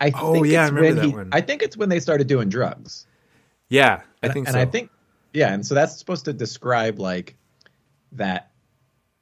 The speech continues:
Speaker 1: Elise is creating reality, right, through this drug. Like, things she thinks or something like that is influencing the lives of people around her.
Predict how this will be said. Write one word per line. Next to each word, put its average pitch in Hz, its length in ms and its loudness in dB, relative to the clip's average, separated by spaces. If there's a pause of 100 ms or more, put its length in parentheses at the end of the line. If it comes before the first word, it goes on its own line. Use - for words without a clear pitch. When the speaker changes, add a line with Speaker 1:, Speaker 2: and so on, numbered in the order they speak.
Speaker 1:
Elise 113 720 -2 (320)
is 104 220 -2
creating 120 840 -2
reality, 95 760 -2 (1900)
right, 107 360 -2 (140)
through 117 260 0
this 104 200 0
drug. 80 420 -6 (160)
Like, 98 240 -2 (200)
things 131 300 0
she 131 240 -4
thinks 117 460 -6
or 90 60 -8
something 127 360 -4
like 87 220 -6
that 82 320 -10 (880)
is 101 340 -4 (100)
influencing 107 1120 0 (1400)
the 107 120 4
lives 104 420 0
of 92 120 -6
people 95 300 -6
around 90 380 -6
her. - 280 -12